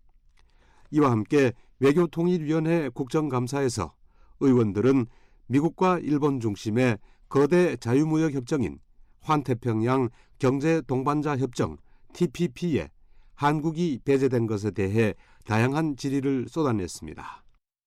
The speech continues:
의원들은 특히 가입 시기를 놓친 문제와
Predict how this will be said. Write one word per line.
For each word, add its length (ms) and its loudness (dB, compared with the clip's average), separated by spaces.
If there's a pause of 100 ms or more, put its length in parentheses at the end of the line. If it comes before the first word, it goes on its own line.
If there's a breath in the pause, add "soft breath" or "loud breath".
(960)
의원들은 520 2
특히 420 -4 (260)
가입 260 0
시기를 480 0
놓친 340 -2
문제와 500 -2